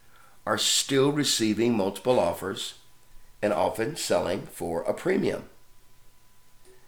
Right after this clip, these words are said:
And let me make this clear. Opposite things can be true at the same time. And it actually is.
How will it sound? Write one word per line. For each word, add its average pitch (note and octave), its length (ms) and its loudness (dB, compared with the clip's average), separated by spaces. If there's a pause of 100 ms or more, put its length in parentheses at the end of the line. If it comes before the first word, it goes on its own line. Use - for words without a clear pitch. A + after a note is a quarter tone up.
(680)
And G2 120 -2
let A#2+ 80 2
me C3+ 100 2
make A#2+ 240 2
this A2+ 160 -4
clear. F2 440 -2 (760)
Opposite D3 720 0
things C3+ 400 2
can B2+ 340 2
be A#2+ 220 2
true A#2 480 2 (920)
at F#2 160 -2
the F#2+ 80 -4
same F2 260 2
time. E2 340 -6 (1080)
And F2 80 -4
it E2 80 -4
actually D#2+ 440 -6
is. - 360 -12